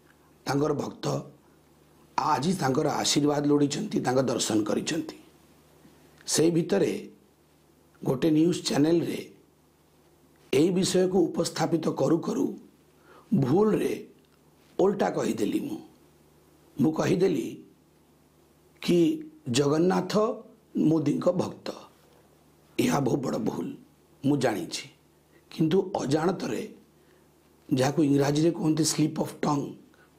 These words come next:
ମୋ ହୃଦୟ ଭିତରେ ସେ ବିଷୟ ନଥିଲା। ସେ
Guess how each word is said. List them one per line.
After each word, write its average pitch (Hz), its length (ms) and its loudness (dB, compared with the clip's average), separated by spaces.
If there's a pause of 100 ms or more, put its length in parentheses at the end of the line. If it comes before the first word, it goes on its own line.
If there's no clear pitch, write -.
(480)
ମୋ 214 140 2
ହୃଦୟ 139 360 2
ଭିତରେ 175 260 0
ସେ 175 140 0
ବିଷୟ 151 260 0
ନଥିଲା। 113 420 -2 (760)
ସେ - 100 -10